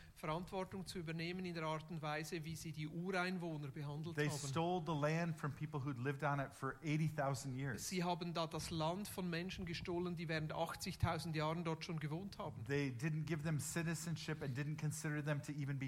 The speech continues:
Speaker 2: human beings.
Speaker 1: Sie haben ihnen kein Staatsrecht gegeben und sie nicht mal als Menschen angesehen.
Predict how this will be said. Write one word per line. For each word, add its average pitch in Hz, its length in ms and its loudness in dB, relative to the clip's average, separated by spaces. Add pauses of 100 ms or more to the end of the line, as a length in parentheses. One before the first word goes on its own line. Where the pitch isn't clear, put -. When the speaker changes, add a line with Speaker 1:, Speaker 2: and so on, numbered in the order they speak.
Speaker 2:
human 135 240 -2
beings. 139 340 -2
Speaker 1:
Sie 185 120 2
haben 180 320 2
ihnen 185 320 -4
kein 175 380 -2
Staatsrecht 175 720 -4
gegeben 170 380 -4
und 156 120 -4
sie 165 120 -4
nicht 180 300 -4
mal 175 220 0
als 147 200 -2
Menschen 185 600 -2
angesehen. 151 720 0